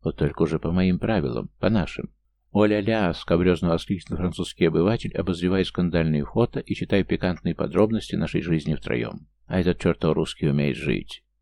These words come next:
И ах, как сложно будет толковать французскому обывателю, что я кровавый маньяк и упырь, потому что... о-ля-ля, чёрт подери,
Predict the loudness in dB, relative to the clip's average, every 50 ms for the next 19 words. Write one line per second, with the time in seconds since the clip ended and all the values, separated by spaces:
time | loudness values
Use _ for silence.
0 | _ _ _ _ _ _ _ _ _ _ _ 0 2 2 2 0 -2 -4 -4 -4
1 | -4 -2 0 0 0 0 0 0 2 0 0 -2 -2 -4 -4 -2 -2 -2 -2 -2
2 | -2 -2 -2 -4 -4 -2 0 -2 -2 -2 0 0 2 2 2 2 2 2 2 2
3 | 0 0 0 -2 -2 -4 -2 0 2 2 2 2 0 0 0 2 2 2 4 4
4 | 4 2 2 2 0 -2 -4 -2 0 2 2 2 2 0 0 -2 -2 0 -2 -4
5 | -2 2 2 4 4 2 0 -2 -4 -6 -4 -4 -4 -6 -12 _ _ _ _ -2
6 | 0 2 4 4 4 2 2 2 0 -2 -2 -4 -2 -2 -2 -2 0 0 0 2
7 | 2 2 4 4 2 2 0 -4